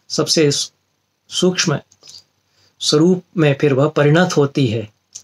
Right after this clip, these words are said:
अंत में अनुभूति में वह परात्मिका होती है। उसी तरह आपकी यह स्तुति जो है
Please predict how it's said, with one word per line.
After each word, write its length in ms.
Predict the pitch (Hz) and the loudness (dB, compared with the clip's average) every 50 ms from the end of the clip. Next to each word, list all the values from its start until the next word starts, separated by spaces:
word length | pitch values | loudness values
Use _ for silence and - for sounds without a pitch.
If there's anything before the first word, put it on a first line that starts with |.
| _ _ - | _ _ -2
अंत 240 | 156 175 175 180 180 | 0 0 2 2 2
में 60 | 170 | 2
अनुभूति 420 | 160 160 147 156 185 180 180 185 | 2 2 2 2 2 2 0 0
में 120 | 165 165 156 | 2 2 2
वह 100 | 147 143 | 2 2
परात्मिका 600 | - 135 127 127 131 - - 151 156 156 160 156 | 2 2 2 2 0 -2 -2 -6 -2 -2 0 0
होती 400 | 147 151 - - - - - 139 | 0 0 -2 -6 -8 -10 -8 -8
है। 160 | 139 180 - _ _ _ - - - - - _ _ _ _ _ _ _ _ - | -8 -10 -14 _ _ _ -20 -20 -20 -20 -20 _ _ _ _ _ _ _ _ -4
उसी 220 | 160 - 202 175 | 0 0 0 2
तरह 200 | 165 160 160 156 | 2 2 2 4
आपकी 320 | 147 151 156 - - 175 | 2 2 0 0 0 2
यह 140 | 151 147 139 | 2 2 2
स्तुति 340 | 135 - - 139 - 151 143 | 0 -2 -6 -6 -2 -2 0
जो 140 | 123 127 117 | 0 0 -2
है 180 | 127 139 147 | -2 -4 -6